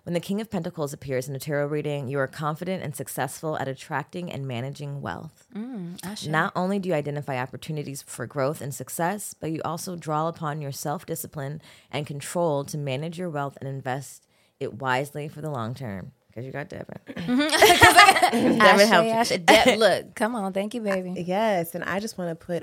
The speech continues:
Speaker 3: all of this wealth into your next project that you have coming out in August. Can you tell the
Speaker 2: Thank
Speaker 3: people
Speaker 2: you.
Speaker 3: where they can find you and all the things that you have coming up?
Speaker 2: Yes, my name's Jade Nova, y'all.
Speaker 3: Mm-hmm.
Speaker 2: At Jade Nova everywhere.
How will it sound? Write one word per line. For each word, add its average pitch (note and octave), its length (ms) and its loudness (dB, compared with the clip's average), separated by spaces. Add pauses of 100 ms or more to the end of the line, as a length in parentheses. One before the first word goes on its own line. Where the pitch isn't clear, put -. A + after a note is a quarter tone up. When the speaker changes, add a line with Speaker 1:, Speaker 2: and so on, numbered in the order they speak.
Speaker 3:
all E3+ 300 0
of E3 100 -4
this D#3 220 -8
wealth D3+ 480 0
into C#3+ 680 -6
your D3 140 -8
next C#3+ 240 -8
project D3+ 420 -8
that - 60 -12
you D3+ 60 -8
have C#3+ 180 -10
coming D3 260 -8
out C#3 140 -8
in C3 80 -10
August. C#3 480 -10
Can D#3 120 -8
you D#3 40 -6
tell D#3+ 160 -8
the D3 60 -8
Speaker 2:
Thank F#3+ 160 -8
Speaker 3:
people E3+ 300 -6
Speaker 2:
you. G#3+ 100 -12 (220)
Speaker 3:
where D#3 100 -4
they D3+ 80 -6
can D3+ 100 -8
find F3 340 -4
you E3+ 140 -4
and D3 140 -6
all F3 160 -4
the F3 80 -4
things E3 240 -8
that E3 80 -10
you E3+ 100 -10
have D#3 200 -8
coming D#3+ 260 -6
up? - 180 -6
Speaker 2:
Yes, B3+ 500 -8
my A3+ 140 -2
name's C4 220 -2
Jade C4 240 -4
Nova, C4 440 -4 (220)
y'all. A#3+ 380 -8
Speaker 3:
Mm-hmm. G3+ 100 -10 (140)
Speaker 2:
At A3 220 -4
Jade A#3+ 200 -2
Nova A#3 340 0
everywhere. A#3+ 720 -4